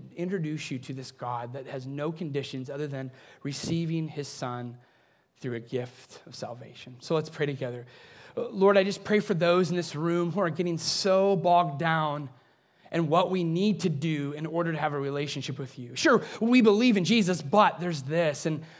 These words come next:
what we see in the text today, there's no other buts or ands.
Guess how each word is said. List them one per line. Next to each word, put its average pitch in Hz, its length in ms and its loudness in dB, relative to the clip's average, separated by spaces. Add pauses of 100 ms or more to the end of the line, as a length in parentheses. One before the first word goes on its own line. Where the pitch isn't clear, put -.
(160)
what 208 140 4
we 208 160 2
see 254 680 2
in 196 120 0
the 175 80 0
text 208 420 -2
today, 185 300 2
there's 160 180 0
no 180 300 2
other 175 240 2
buts 139 680 -2
or 147 220 -8
ands. 131 640 -6